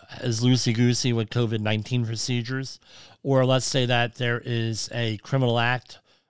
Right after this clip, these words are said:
or a, uh, a safety, uh, impacted from a disaster or something to the workplace, uh, right? Uh, you don't have to show up. I'm, you know, this is gonna make H R a little bit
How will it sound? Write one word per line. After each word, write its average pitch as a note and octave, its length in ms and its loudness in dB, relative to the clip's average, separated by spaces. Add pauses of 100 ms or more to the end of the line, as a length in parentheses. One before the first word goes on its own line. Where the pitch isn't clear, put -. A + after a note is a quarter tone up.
or A#2 480 0
a, G#2+ 460 -2 (420)
uh, G2+ 360 -4 (500)
a G#2+ 120 -10
safety, A#2+ 540 -2 (200)
uh, A2+ 200 -6
impacted B2 640 -2
from A2 160 -6
a G#2+ 60 -2
disaster A#2 600 -2
or - 20 -6
something B2+ 340 -2
to A2 80 -10
the A2 80 -4
workplace, D3 680 -4 (520)
uh, B2 400 2 (1700)
right? C#3+ 200 0 (380)
Uh, A2 540 -4 (580)
you C3 80 -6
don't C3 140 4
have C3 200 0
to B2+ 60 -6
show C3+ 260 0
up. F3+ 200 0
I'm, G#2+ 300 -4 (140)
you B2+ 60 -12
know, G#2+ 120 -6 (280)
this E3 220 -2
is C3+ 160 -2
gonna B2+ 160 0
make C3 300 -2 (320)
H C#3+ 220 0
R F#3+ 160 4
a B2 60 2
little B2+ 180 2
bit A2+ 200 -4